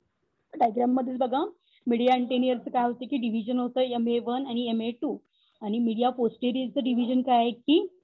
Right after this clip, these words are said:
एमपी वन पासून ते एमपी फोर पर्यंत. ठीक आहे,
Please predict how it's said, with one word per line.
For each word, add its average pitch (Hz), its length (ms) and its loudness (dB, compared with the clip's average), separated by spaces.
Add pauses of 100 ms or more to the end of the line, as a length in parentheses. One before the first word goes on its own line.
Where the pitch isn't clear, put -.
(160)
एमपी 226 380 0
वन 247 300 2
पासून 214 480 -2
ते 269 320 4
एमपी 233 520 0 (400)
फोर 302 240 8
पर्यंत. 214 420 0 (600)
ठीक 294 200 -2
आहे, 202 100 4